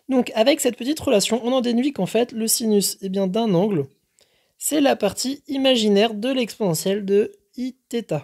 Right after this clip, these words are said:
Voilà, vu qu'il y a le petit i devant. Donc notre petite somme, on va pouvoir la réécrire comme la somme allant de k allant de zéro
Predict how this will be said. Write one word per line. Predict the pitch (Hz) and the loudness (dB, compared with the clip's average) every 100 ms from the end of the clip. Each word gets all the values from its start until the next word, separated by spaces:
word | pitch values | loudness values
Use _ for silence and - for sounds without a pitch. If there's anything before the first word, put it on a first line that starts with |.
| - | -6
Voilà, | 147 139 | -6 -6
vu | 135 156 | -6 -6
qu'il | 185 165 165 | -2 0 2
y | |
a | 151 | 2
le | 143 | 0
petit | 151 165 185 175 | -4 -6 -8 -6
i | 254 | -4
devant. | 294 220 151 - - - - | 0 2 0 -4 -20 -16 -4
Donc | 320 320 | -2 0
notre | 359 - | -2 0
petite | 349 220 | -4 -2
somme, | - 269 294 | 0 2 4
on | |
va | 233 | 2
pouvoir | 277 - 262 | 2 0 2
la | 269 226 | 4 2
réécrire | 269 190 214 262 | 2 -2 -2 -2
comme | - 240 262 | -4 -2 0
la | 214 | 0
somme | - 247 240 | 0 0 2
allant | 202 208 | 2 0
de | 185 165 | 0 -4
k | 165 | 0
allant | 214 202 214 175 165 | 0 0 -4 -6 -4
de | 156 | -4
zéro | 147 190 175 156 | -2 0 0 -2